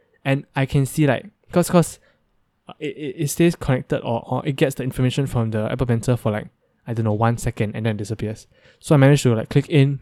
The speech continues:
quickly screenshot before it disappeared. And the model number is correct, serial number is correct, everything is there,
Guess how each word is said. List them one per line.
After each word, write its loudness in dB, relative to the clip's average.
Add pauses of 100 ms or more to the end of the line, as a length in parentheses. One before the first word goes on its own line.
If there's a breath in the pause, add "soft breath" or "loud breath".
quickly 2
screenshot 0
before -2
it -4
disappeared. -8 (380)
And 0 (280)
the 0
model 4
number 4
is 2
correct, 0
serial 6
number 2
is -6
correct, 0
everything 0
is -6
there, -8